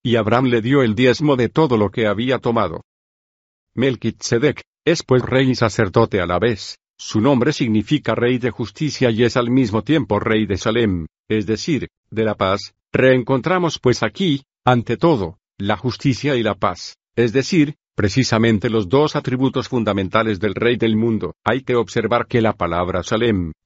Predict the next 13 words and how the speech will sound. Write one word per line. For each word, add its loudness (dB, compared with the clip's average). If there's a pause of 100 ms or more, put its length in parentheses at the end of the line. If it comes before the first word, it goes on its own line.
contrariamente -2
a 2
la 2
opinión 0
general, 0 (200)
no 2
ha 0
designado 0
nunca 0
en -2
realidad 0
una 0
ciudad, -2